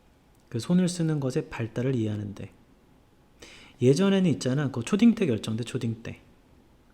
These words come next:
이게 주제 파트. 근데 그거 틀렸다? 사실은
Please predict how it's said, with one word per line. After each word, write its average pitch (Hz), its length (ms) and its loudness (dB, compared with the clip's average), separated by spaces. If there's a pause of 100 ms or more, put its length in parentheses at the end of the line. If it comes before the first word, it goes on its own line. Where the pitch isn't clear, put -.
(280)
이게 117 80 -6
주제 - 280 -10
파트. 113 440 -10 (640)
근데 175 320 4
그거 127 160 0
틀렸다? 160 540 -2 (920)
사실은 156 800 0